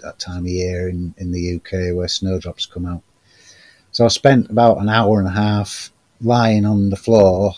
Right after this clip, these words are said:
um, trying to take these photographs, freezing conditions, 'cause it would,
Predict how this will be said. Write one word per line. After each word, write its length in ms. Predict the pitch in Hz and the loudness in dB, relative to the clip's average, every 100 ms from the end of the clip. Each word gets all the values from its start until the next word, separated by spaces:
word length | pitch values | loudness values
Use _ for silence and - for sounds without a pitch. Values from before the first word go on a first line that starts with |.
| - | -8
um, 720 | 98 98 98 98 95 95 92 - _ _ | -8 -4 -2 -2 -2 -4 -8 -14 _ _
trying 240 | - 113 104 | -4 0 0
to 160 | 98 - _ - | 0 -4 _ -20
take 220 | - 120 110 | -4 -4 -2
these 260 | 90 85 | -8 -8
photographs, 920 | - 101 95 87 101 95 - - - _ _ _ | -4 -2 -2 -4 -6 -6 -6 -6 -6 _ _ _
freezing 640 | - - 127 113 92 92 | -8 2 4 4 0 -4
conditions, 640 | 90 98 95 101 - 85 85 | -4 -4 -2 -4 -6 -10 -10
'cause 160 | - 87 | -10 -10
it 140 | 90 | -10
would, 120 | 87 | -14